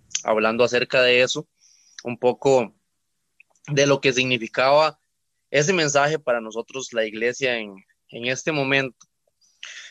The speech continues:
Pero hoy queremos como expandir un poco más ese conocimiento y hablar desde, desde el principio, porque para entender realmente, eh, un contexto debemos conocer la historia de eso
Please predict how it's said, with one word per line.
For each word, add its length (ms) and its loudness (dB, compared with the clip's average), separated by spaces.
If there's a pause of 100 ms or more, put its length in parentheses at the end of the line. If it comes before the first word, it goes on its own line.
(140)
Pero 460 4
hoy 240 2
queremos 500 0 (240)
como 460 -4
expandir 1200 -2
un 140 -16
poco 280 -6
más 260 0
ese 160 -4
conocimiento 880 -2
y 400 0 (600)
hablar 380 4
desde, 540 2
desde 260 2
el 80 0
principio, 720 -2 (160)
porque 300 0
para 200 2
entender 460 0
realmente, 680 0 (680)
eh, 340 4
un 140 2
contexto 680 2
debemos 340 4
conocer 320 2
la 140 4
historia 560 2
de 220 6
eso 280 -2